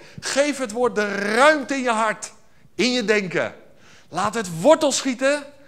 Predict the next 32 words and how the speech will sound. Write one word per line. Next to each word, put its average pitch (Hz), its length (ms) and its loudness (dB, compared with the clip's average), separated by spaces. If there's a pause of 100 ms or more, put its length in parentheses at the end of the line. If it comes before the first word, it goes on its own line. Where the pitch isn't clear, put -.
(220)
zodat 220 400 0
het 202 160 -6
woord 208 260 0
vrucht 262 560 -6
gaat 240 200 -2
dragen 226 360 -2
in 214 60 -4
je 208 100 -4
leven. 175 500 -4 (680)
Kijk, - 200 -16
dat - 160 -16
is 185 160 -10
het, - 100 -20
hè. 139 140 -20 (520)
En - 80 -20
daarom 170 200 -8
is 156 100 -12
het 185 100 -8
ook 180 60 -16
goed 160 160 -12
om 135 120 -12
Bijbelboeken 196 540 -6
door 220 180 -6
te 208 80 -12
nemen. 190 340 -14 (880)
Om 147 180 -12
lijnen 220 380 -2
in 226 80 -8
de 226 60 -8
schrift 220 300 -10
te 220 80 -10
ontdekken. 202 420 -14